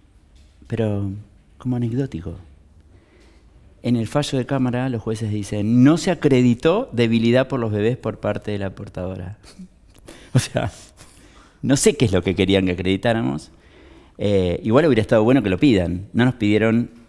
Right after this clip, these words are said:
un informe médico, no nos pidieron un informe psicológico, no conocen a Juan Pablo, la defensora de menores, la fiscal y los tres jueces nunca nos conocieron.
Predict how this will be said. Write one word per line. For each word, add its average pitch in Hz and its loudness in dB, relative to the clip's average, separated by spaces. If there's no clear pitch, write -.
un 120 4
informe 110 2
médico, 120 -4
no 107 0
nos 110 -2
pidieron 101 -2
un 95 0
informe 92 -4
psicológico, 110 -6
no 123 2
conocen 120 -4
a 98 -4
Juan 92 -6
Pablo, 101 -4
la 101 -6
defensora 101 -4
de 123 -2
menores, 107 -4
la 139 -4
fiscal 101 -6
y 95 -6
los 92 -6
tres 143 -6
jueces 120 -6
nunca 143 0
nos 110 -6
conocieron. 101 -8